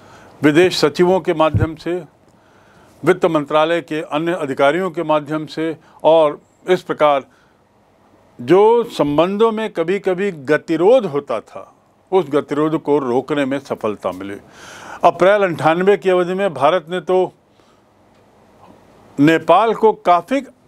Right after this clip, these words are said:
आर्थिक सहायता देने का वादा किया और अपना व्यापार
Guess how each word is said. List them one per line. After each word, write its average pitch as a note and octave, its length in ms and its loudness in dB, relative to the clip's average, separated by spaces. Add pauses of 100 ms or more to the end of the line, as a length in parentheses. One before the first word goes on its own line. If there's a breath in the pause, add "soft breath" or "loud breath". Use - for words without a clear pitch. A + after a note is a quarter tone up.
(140)
आर्थिक D#3 400 0
सहायता E3+ 400 -2
देने C#3+ 280 -4
का C3 120 -4
वादा C3 300 -2
किया F3+ 360 -2 (260 soft breath)
और E3+ 440 2 (100)
अपना G#3+ 420 -2
व्यापार E3+ 800 0